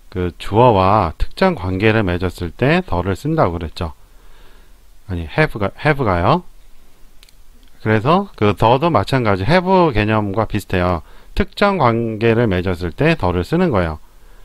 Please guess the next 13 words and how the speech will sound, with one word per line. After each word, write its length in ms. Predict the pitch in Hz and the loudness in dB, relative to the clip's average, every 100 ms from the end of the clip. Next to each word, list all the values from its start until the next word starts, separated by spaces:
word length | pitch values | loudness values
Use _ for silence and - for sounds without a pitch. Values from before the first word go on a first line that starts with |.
| - - - - - - | -20 -20 -20 -20 -20 -12
그래서 520 | 113 110 107 170 202 - - - - - - - - - - - | -2 2 4 2 0 -8 -20 -20 -20 -20 -20 -20 -20 -20 -20 -8
내가 360 | 98 113 156 | 0 2 4
말할 300 | 127 101 98 | 4 2 2
때 460 | - 175 127 82 73 - | 2 2 2 0 -4 -2
듣는 380 | 120 135 135 | 2 4 2
사람, 400 | 123 147 143 139 | 2 2 2 0
상대방이 680 | 120 175 190 180 120 101 143 | -2 -2 0 2 2 0 -2
알아들을 600 | - 98 110 147 127 127 | -2 0 2 2 2 2
수 140 | 117 120 | 2 0
있는 520 | 107 104 101 98 107 - 90 | 0 0 0 -2 -6 -12 -8
것에 520 | 90 90 147 190 208 - - - | -4 0 2 2 0 -6 -20 -6
더를 320 | - 98 98 | 0 2 2
씁니다. 600 | 92 165 156 90 85 127 | 0 0 0 -2 0 -2